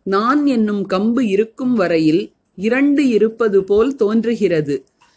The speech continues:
இந்த பக்கம் தண்ணீரின் ஒரு பகுதி, அந்த பக்கம் தண்ணீரின் இன்னொரு பகுதி. பிரம்மஞானம் ஏற்பட்டால் ஒருவன் சமாதியில் நிலைக்கிறான். அப்போது இந்த நான்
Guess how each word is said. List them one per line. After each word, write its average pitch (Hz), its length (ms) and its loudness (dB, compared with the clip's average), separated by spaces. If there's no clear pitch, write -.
இந்த 233 320 0
பக்கம் 247 480 -2
தண்ணீரின் 247 640 0
ஒரு 175 220 -2
பகுதி, 190 540 -4
அந்த 247 360 -2
பக்கம் 247 520 -4
தண்ணீரின் 240 600 2
இன்னொரு 240 420 0
பகுதி. 170 500 -6
பிரம்மஞானம் 240 880 0
ஏற்பட்டால் 196 800 -2
ஒருவன் 214 420 -2
சமாதியில் 233 800 -2
நிலைக்கிறான். 190 760 -2
அப்போது 226 680 0
இந்த 208 340 -2
நான் 202 440 0